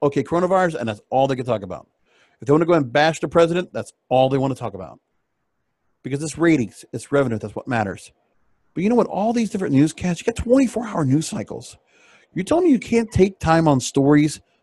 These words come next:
that matter, that really matter? Talk about world news, what's going on around the world that actually does affect us. How about talking about news that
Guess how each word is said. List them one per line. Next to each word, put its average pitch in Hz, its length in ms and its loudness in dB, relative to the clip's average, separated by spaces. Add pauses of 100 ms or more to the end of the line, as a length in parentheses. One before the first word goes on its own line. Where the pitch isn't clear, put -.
(140)
that 135 260 -2
matter, 143 720 -2 (220)
that - 120 -8
really 285 240 2
matter? 113 380 0 (360)
Talk 311 160 -4
about 285 220 -2
world 277 320 0
news, 285 260 4
what's 226 140 -2
going 285 160 0
on 254 80 0
around 254 160 2
the 226 80 4
world 254 300 0
that 226 120 0
actually 254 300 -8
does 240 160 2
affect 220 420 -4
us. - 520 -4 (1120)
How - 100 -4
about 285 380 -2
talking 240 340 -4
about 208 260 -2
news 165 260 0
that 180 120 -6